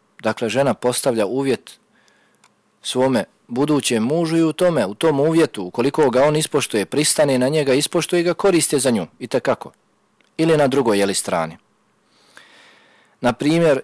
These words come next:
je li, žena da uslovi mužu, kaže, "Jest, ja ću se udati za tebe, međutim, ja ne želim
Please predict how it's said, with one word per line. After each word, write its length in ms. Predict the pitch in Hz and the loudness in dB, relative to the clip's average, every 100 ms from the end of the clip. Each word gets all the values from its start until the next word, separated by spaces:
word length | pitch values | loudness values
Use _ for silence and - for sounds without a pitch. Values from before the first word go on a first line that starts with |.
| - | 0
je 140 | 139 | 0
li, 160 | 139 120 | 2 2
žena 360 | 131 151 151 - _ _ _ _ _ _ | 2 2 2 -2 _ _ _ _ _ _
da 160 | 113 135 | 2 2
uslovi 420 | 156 170 156 147 | 2 2 4 4
mužu, 300 | 143 110 87 - _ | 2 0 -4 -18 _
kaže, 340 | - 120 101 95 | -4 -2 -2 -2
"Jest, 340 | 117 110 - | -2 -2 -4
ja 180 | 104 101 | -2 -2
ću 120 | - | -4
se 120 | - | -6
udati 420 | 95 127 151 - 139 | -4 -2 -2 -2 -2
za 180 | 135 | -2
tebe, 360 | 135 175 165 196 - _ _ - | 0 0 2 -2 -4 _ _ -12
međutim, 480 | 113 135 147 135 | -6 -6 -2 0
ja 200 | 127 139 | 2 2
ne 140 | 131 107 | 0 -2
želim 480 | 117 127 143 139 | -2 0 -2 -4